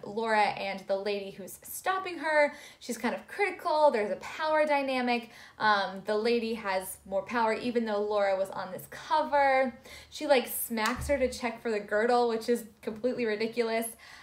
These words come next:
Um, Laura is clearly in the power poor position here. She's new, she's intimidated, and it's interesting because that being on that cover is disruptive to the power dynamic. And all Laura, poor Laura, wants is different stockings.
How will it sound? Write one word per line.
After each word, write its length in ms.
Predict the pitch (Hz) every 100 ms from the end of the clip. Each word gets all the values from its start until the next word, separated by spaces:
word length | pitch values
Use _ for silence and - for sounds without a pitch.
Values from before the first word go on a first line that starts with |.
| -
Um, 380 | 220 208 180 185
Laura 220 | 240 311
is 100 | 285
clearly 320 | 285 285 269 254
in 80 |
the 60 | 220
power 440 | 214 226 220 214 -
poor 200 | 208 202
position 360 | 202 208 202 196
here. 340 | 196 190 196 -
She's 260 | - 208
new, 400 | 269 320 330 311
she's 280 | 294 226 202
intimidated, 880 | 190 - 294 294 269 262 247 233 233 - - - -
and 120 | 240
it's 140 | 240
interesting 540 | - 427 427 427 359 339
because 340 | 262 - 226 214
that 300 | 208 - -
being 180 | 294 311
on 80 | 285
that 180 | 247
cover 300 | - 240 226
is 140 | 220 220
disruptive 560 | 214 - 202 202 202
to 100 | -
the 80 | -
power 380 | - - 240 214
dynamic. 560 | 208 - - - - - - -
And 140 | 247 247
all 360 | 330 370 403
Laura, 380 | 330 277 240 240
poor 140 | 240 240
Laura, 240 | 233 220
wants 300 | 214 196 214
is 180 | 220 220
different 480 | - 240 240 226 226
stockings. 680 | - 208 196 - 233 226